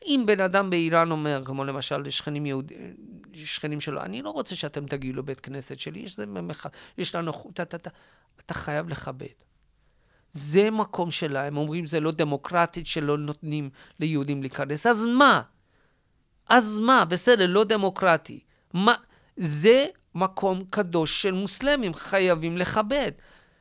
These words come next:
זה לא שווה חיים של בן אדם אחד, או אפילו ציפורניים של אחד מהאנשים שלנו, לסכן את החיים שלנו, ויותר חשוב מזה, לאתגר את היחסים שלנו עם עולם המוסלמית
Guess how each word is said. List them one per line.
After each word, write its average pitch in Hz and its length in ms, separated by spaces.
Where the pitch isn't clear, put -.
זה 170 220
לא 220 200
שווה 175 640
חיים 196 480
של 208 200
בן 190 220
אדם 185 380
אחד, 156 380
או 185 100
אפילו 214 360
ציפורניים 247 840
של 190 220
אחד 202 240
מהאנשים 185 580
שלנו, 135 640
לסכן 233 640
את 226 140
החיים 185 380
שלנו, 156 500
ויותר 214 300
חשוב 196 500
מזה, 147 320
לאתגר 220 1040
את 240 120
היחסים 208 520
שלנו 180 540
עם 180 200
עולם 190 460
המוסלמית 180 1040